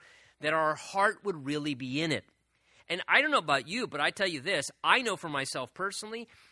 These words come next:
not only do I know that pleases God more, and is God worthy of that, and does that bless God more, but I get more blessed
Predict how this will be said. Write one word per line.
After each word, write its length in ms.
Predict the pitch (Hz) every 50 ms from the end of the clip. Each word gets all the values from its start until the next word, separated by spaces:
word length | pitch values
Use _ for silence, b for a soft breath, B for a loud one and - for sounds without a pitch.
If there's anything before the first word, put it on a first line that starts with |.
| B B
not 260 | 139 170 202 247 277
only 240 | 294 262 233 220 196
do 80 | 175
I 80 | 170 165
know 180 | 165 170 170 170
that 240 | 156 147 - _
pleases 600 | - - - 185 190 196 190 175 143 170 156 127
God 440 | 113 98 139 147 160 170 175 165 139
more, 460 | 123 113 101 92 90 92 110 135 160 -
and 140 | - 151 151
is 100 | 143 131
God 380 | 151 151 156 151 139 139 131
worthy 440 | 135 160 190 233 262 269 202 196 160
of 120 | 139 117
that, 280 | 101 117 113 127 139 -
and 60 | 151
does 140 | 147 143 131
that 260 | 139 156 147 - 123
bless 360 | 113 139 139 151 208 254 269 - -
God 240 | - 139 123 120 113
more, 280 | 110 117 113 117 127 127
but 200 | 117 156 170 - -
I 240 | - 180 202 254 269
get 320 | 247 180 170 196 - - 180
more 160 | 165 156 143
blessed 680 | 113 123 196 240 233 160 117 151 - - - - -